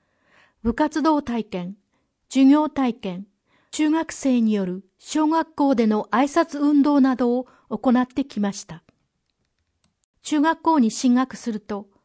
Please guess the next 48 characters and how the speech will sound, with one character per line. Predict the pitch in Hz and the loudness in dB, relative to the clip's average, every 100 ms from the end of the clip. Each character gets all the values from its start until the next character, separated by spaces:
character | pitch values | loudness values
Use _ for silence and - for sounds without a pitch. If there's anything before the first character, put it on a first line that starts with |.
| _ _ - | _ _ -6
環 | 240 247 | 0 0
境 | 247 233 | 2 0
面 | 226 233 226 | 0 0 -2
や | 226 226 _ _ _ 233 | -2 -6 _ _ _ 2
人 | 277 | 2
間 | 339 330 | 2 -2
関 | 294 302 277 | -4 -4 -2
係 | 240 208 | -2 -2
が | 196 - | -4 -2
大 | 277 | -2
き | 294 - | -2 -12
く | 175 | -12
変 | 208 208 | -8 -8
化 | 202 | -10
し、 | 190 - 190 - _ _ _ _ _ _ - | -14 -14 -16 -16 _ _ _ _ _ _ -12
学 | 208 - | -12 -10
習 | - 240 240 | -8 -4 -2
や | 226 226 | -2 -6
生 | - - 254 269 | -10 -6 -4 -2
活 | 254 262 | -4 -2
に | 233 233 | 0 0
不 | - | -4
適 | - 320 320 | -6 -4 -2
応 | 311 254 | 0 0
を | 185 | -4
起 | - | -8
こ | 208 | -12
す、 | - 185 - _ _ _ _ _ | -10 -16 -18 _ _ _ _ _
い | 208 | 0
わ | 233 254 | 2 2
ゆ | 247 240 | 2 -2
る | 233 247 _ _ _ | -4 -8 _ _ _
中 | - 311 320 | -4 0 0
一 | 320 - - | -2 -10 -6
ギ | 247 | -2
ャ | |
ッ | 262 | -2
プ | - 277 | 0 4
に | 254 | 4
な | 247 | 4
る | 240 | 0
子 | 240 247 | 0 0
が | 262 | 0
出 | 214 | -2
て | 208 | -6
き | - | -6
ま | 190 190 | -8 -8
す。 | - - | -14 -20